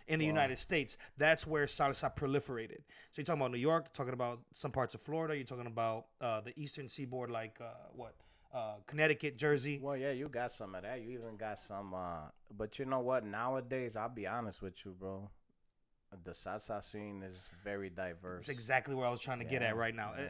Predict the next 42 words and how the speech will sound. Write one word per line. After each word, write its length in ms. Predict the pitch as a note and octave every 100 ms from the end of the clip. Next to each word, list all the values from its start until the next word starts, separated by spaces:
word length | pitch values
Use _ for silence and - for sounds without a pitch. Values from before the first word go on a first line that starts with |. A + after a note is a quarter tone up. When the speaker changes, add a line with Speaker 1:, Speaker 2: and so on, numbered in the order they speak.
| D3
Speaker 1:
Uh, 40 | C3+
that's 300 | C#3+ C#3+ D#3
my, 100 | D3
what 140 | D3 C3
was 100 | B2+
my 80 |
next 200 | C3 C3
point 240 | - C#3+ C3
was, 220 | B2+ G2+
Speaker 2:
Yeah. 140 | E2
Speaker 1:
and 160 | C#3 D3 -
when 160 | D3 D#3+
you're 100 | F#3+
talking 180 | G#3 F3+
about 180 | C#3
Chicago 720 | - - - - A3+ F3+ C3+ A#2+
salsa 520 | - A#2+ G#2 B2 A2
history, 460 | B2 A2 - A2 F2+
Speaker 2:
Mm-hmm. 200 | F2+ G2+ - - - -
Speaker 1:
there's 220 | C#3 D#3+
a 80 | D3
very 280 | A#2+ F#3+ G#3+
select 560 | - - C#3+ E3+ F#3+ - -
few 220 | G#3+ G#3+
people 640 | - B3+ B3 - C#3+ B2+ - - C3
that 140 | D3+
are 80 | D3+
in 240 | G#3+ G#3
that 180 | E3+ C#3+
discussion. 600 | C#3+ - - C#3+ - A2+
Speaker 2:
Yeah. 140 | D#3+ E3+ D#2+ - - _
Speaker 1:
You 80 | C#3
know, 100 | D#3
and, 300 | E3 E3+ E3 -
and, 200 | E3 F3
and 140 | D#3
that's 160 | G#3+ A#3
fascinating. 500 | - D#4+ - G3 E3
Like, 140 | D#3 -
I'm 140 | G3+
sitting 420 | - C#4+ B3 G#3+
with, 320 | E3+ E3 D#3